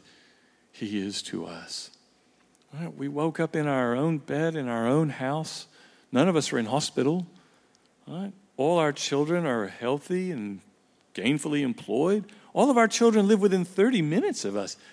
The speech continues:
God is good to us. We have had our share of fights and failures and fatalities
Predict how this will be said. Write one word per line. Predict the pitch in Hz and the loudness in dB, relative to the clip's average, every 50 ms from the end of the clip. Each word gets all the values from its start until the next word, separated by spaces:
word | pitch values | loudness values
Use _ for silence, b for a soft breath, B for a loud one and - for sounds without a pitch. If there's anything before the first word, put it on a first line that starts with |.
| b b - | b b 4
God | 135 185 240 330 370 | 6 6 6 8 6
is | - 165 139 120 120 117 110 107 | 2 0 0 -2 -6 -12 -14 -4
good | 110 123 147 220 294 320 208 127 - - - - - - - _ _ _ _ _ _ _ _ _ _ _ - | 4 8 10 12 12 12 12 10 6 -4 -16 -20 -20 -20 -20 _ _ _ _ _ _ _ _ _ _ _ -8
to | - 117 101 98 | -4 -2 -2 -2
us. | 90 82 73 - - - - - - _ _ _ _ _ _ _ _ _ _ _ _ _ _ _ _ _ _ _ _ _ | -2 -4 -8 -12 -14 -16 -16 -16 -18 _ _ _ _ _ _ _ _ _ _ _ _ _ _ _ _ _ _ _ _ _
We | - 175 233 | -4 0 0
have | 208 117 101 | 0 0 0
had | 113 127 151 175 180 | -2 -2 -2 -2 0
our | 147 110 104 95 | 0 0 0 0
share | - - - 139 143 156 170 185 208 214 208 202 | -4 -4 -2 -2 0 0 0 -2 -4 -6 -8 -10
of | - 110 92 - | -10 -10 -10 -10
fights | - - - 135 139 165 202 214 - - | -12 -4 -2 0 0 2 0 0 -2 -4
and | - 107 104 - | -4 -4 -4 -2
failures | - 123 127 143 165 190 208 202 175 | 0 2 2 2 2 0 0 -2 -4
and | 156 127 113 | -4 -4 -4
fatalities | - - 117 117 107 - - - 120 143 180 208 175 123 107 95 87 85 - - | 0 0 0 0 0 -4 -2 2 4 6 6 6 6 2 0 -4 -6 -8 -10 -10